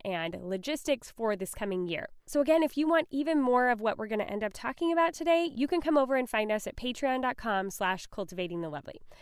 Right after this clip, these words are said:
Okay, let's just get straight into <laughs> all the craziness that we are facing. Just today, I know for my family, we found out that our schools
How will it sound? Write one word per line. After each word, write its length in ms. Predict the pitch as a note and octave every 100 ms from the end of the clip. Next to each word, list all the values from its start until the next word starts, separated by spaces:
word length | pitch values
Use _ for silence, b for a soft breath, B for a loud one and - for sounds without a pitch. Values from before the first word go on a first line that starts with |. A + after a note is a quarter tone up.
| B B
Okay, 220 | A#3 A#3 - - - b b -
let's 300 | C#4 - -
just 220 | G4 -
get 160 | E4+ - -
straight 560 | - - G#3 G#3 G#3+ A3
into 640 | G3+ G3 G3 - G3+ F#3 F#3
<laughs> 40 | -
all 220 | G#3 C4+
the 100 | C4+
craziness 680 | - E4+ D#4 C#4 G#3 F#3+ -
that 220 | G#3+ -
we 240 | G3+ A3+
are 200 | - G#3+
facing. 460 | - G3 F3+ E3 C3+ B B B
Just 300 | G#3+ E4 G4
today, 420 | - D#4+ C#4+ D4 -
I 120 | B3
know 220 | B3 A3 A3+
for 180 | -
my 320 | G3 F#3 F3+ C4
family, 520 | - G3+ F#3+ G3 A#3
we 220 | - A3
found 380 | A3 A3 G#3 G#3
out 260 | G3 F#3+ F#3+
that 100 | -
our 240 | F#3+ G3 F#3+
schools 600 | - - C4+ C4+ C4 B3